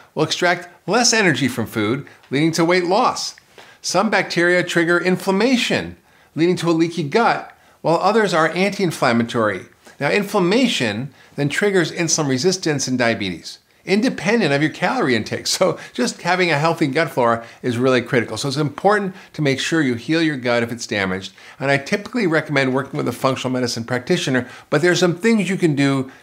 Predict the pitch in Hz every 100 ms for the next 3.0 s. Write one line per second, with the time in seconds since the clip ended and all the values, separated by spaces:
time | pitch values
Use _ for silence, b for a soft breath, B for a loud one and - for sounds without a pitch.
0 | B - 131 254 220 170 165 - 156 147
1 | 147 127 127 123 123 107 104 107 92 87
2 | 76 - _ - - 165 175 170 -